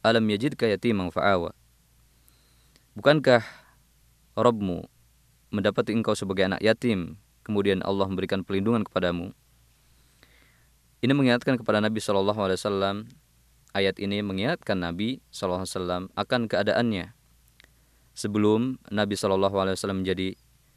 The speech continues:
berkecukupan, menjadi seorang nabi,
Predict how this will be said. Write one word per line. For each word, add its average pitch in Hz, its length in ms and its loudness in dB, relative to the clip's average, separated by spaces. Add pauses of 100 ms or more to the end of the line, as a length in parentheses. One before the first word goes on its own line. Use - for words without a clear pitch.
(380)
berkecukupan, 113 800 -4 (160)
menjadi 98 240 -2
seorang 98 320 -2
nabi, 127 400 -4